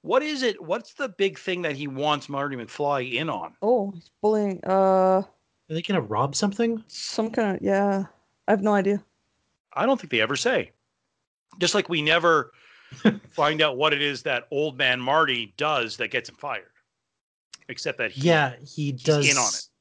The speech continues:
Speaker 3: something. He does a transfer of some kind.
Speaker 1: I can't help but think that both of those things are, they couldn't have found thirty seconds in the script for those, really? For all this other crap that's in there, you know?
Speaker 3: Well, they had to fit in an hour of Jennifer running around her future home and being upset.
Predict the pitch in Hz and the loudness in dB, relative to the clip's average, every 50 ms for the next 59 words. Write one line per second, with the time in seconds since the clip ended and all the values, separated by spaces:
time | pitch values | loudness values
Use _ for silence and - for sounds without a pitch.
0 | _ - - - - - - 147 135 131 - - 123 104 98 101 104 104 _ _ | _ -12 -8 -4 -2 0 0 0 -2 -4 -6 -6 -8 -6 -6 -10 -12 -14 _ _
1 | _ _ _ _ _ _ _ - 143 139 147 135 139 127 - - 143 123 123 117 | _ _ _ _ _ _ _ -8 -4 -2 -2 -2 -2 -4 -4 -4 -4 -2 -2 -2
2 | 113 - - 123 110 110 101 101 - - 107 104 104 - 110 101 92 92 92 90 | -4 -6 -6 -6 -4 -4 -6 -6 -8 -8 -8 -8 -8 -8 -10 -10 -10 -10 -12 -14
3 | - _ _ _ _ _ _ _ _ _ - - - - 269 254 202 214 208 170 | -16 _ _ _ _ _ _ _ _ _ -8 -8 -4 -2 -2 -2 0 -2 -2 -2
4 | 151 131 - 165 143 147 135 - - 127 131 127 131 123 123 123 113 113 - 131 | -4 -6 -6 -8 -4 -4 -6 -6 -4 -6 -6 -6 -6 -6 -4 -4 -6 -6 -6 -8
5 | 117 110 113 110 98 - 107 101 98 95 90 _ _ _ _ _ _ _ - 123 | -8 -8 -8 -10 -10 -8 -8 -8 -8 -10 -12 _ _ _ _ _ _ _ -2 -2
6 | 123 - 214 196 185 196 180 - 170 151 156 160 - - 147 139 139 151 139 - | 0 2 2 2 2 2 0 2 2 0 0 0 -2 -2 0 0 0 -2 -4 -2
7 | 151 131 127 - 147 120 131 127 123 110 - - 113 113 - - - 143 135 131 | -2 -2 -2 -2 -6 -6 -6 -6 -6 -8 -10 -10 -12 -12 -14 -14 -14 -10 -8 -6
8 | 143 165 165 - - _ - 110 117 147 170 165 _ _ - 131 135 131 127 143 | -6 -8 -10 -14 -18 _ -6 -4 -2 -2 -4 -6 _ _ -10 -8 -2 2 2 2
9 | 156 156 - 160 147 135 117 - - - - 147 131 131 139 135 - 131 110 - | 2 2 -2 0 0 0 0 -2 -4 -4 0 2 2 2 2 -2 -6 -8 -8 -8
10 | - 110 101 117 139 165 196 190 - _ _ _ _ _ _ _ _ _ - 113 | -8 -12 -12 -10 -12 -12 -12 -14 -18 _ _ _ _ _ _ _ _ _ -20 -20
11 | 107 104 151 156 151 135 151 143 131 - 156 147 135 131 - 143 127 117 117 131 | -12 -2 0 0 2 2 2 0 2 2 0 0 0 0 0 2 2 0 0 -6
12 | - _ - - - 147 131 135 131 131 127 120 120 113 117 123 123 120 120 113 | -12 _ -14 -2 0 0 0 2 0 0 0 0 0 2 2 2 2 2 2 0
13 | 110 101 101 - 123 117 113 110 - 123 107 110 113 110 107 107 107 107 107 107 | -2 -2 -4 -4 -4 -4 -4 -4 -6 -6 -4 -4 -4 -4 -4 -4 -4 -2 -2 -2
14 | 107 107 - - 123 110 101 98 - - 120 110 - 113 104 92 110 113 107 104 | -2 -4 -2 -2 -2 -2 -2 -6 -6 -6 -6 -6 -4 -4 -6 -2 -2 -2 -2 -2
15 | 101 98 101 101 101 107 107 104 98 98 95 - - 120 104 95 104 | -4 -4 -6 -8 -6 -4 -4 -4 -4 -6 -6 -4 -4 -4 -4 -4 -6